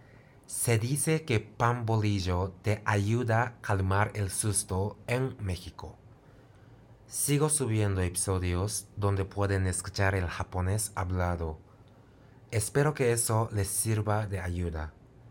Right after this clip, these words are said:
Si les gusta este episodio, denle like y no olviden suscribirse y activen la campanita, por favor. Espero poder comunicarme contigo en japonés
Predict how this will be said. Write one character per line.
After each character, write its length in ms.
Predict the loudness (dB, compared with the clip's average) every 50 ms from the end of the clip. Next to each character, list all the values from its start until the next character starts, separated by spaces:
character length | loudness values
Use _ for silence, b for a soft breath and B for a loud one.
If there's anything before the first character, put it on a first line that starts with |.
| B B B B B B B B B
Si 280 | -12 -6 -4 -2 0 2
les 260 | 0 0 -2 -4 -4
gusta 380 | -4 -2 -2 -2 0 0 0
este 220 | 0 0 -2 -2 -2
episodio, 720 | -2 -2 -2 -2 -2 0 0 0 0 0 0 0 -2 -4 -10 -10
denle 360 | -4 -2 -2 0 0 0 0
like 440 | 0 2 2 2 0 -2 -4 -10 -18 -20 -20 -12 -8
y 280 | -6 -4 -2 -2 -4
no 260 | -2 0 2 2 2 2
olviden 400 | 2 0 -2 -2 0 0 -2 -2
suscribirse 1000 | -2 -6 -8 -8 -8 -6 -4 -4 -4 -2 -2 -4 -4 -4 -4 -4 -2 -2 -4 -6 B B B B B B B
y 140 | -4 -4 -2
activen 540 | -2 -4 -4 -4 -4 -2 0 0 2 0
la 100 | 0 -2
campanita, 580 | -2 -2 -4 -2 -2 -2 -2 -2 -4 -4 -6 -6
por 180 | -4 -6 -6 -6
favor. 460 | -6 -8 -6 -4 -4 -4 -4 -6 -6 -12 -20 -20 B B B B B B B B B B B B B -6
Espero 420 | -4 -4 -4 -2 -2 0 0 0 0
poder 360 | 0 0 0 2 2 0 0
comunicarme 600 | -2 -2 -2 -2 -2 -2 0 0 0 0 0 -2
contigo 680 | -2 -2 -2 -2 -2 -2 -2 0 0 0 0 -2 -2 -4
en 220 | -4 -4 -2 -2 -4
japonés 840 | -6 -6 -8 -8 -8 -6 -4 -4 -2 -2 -2 -2 -2 -4 -8 -12 -14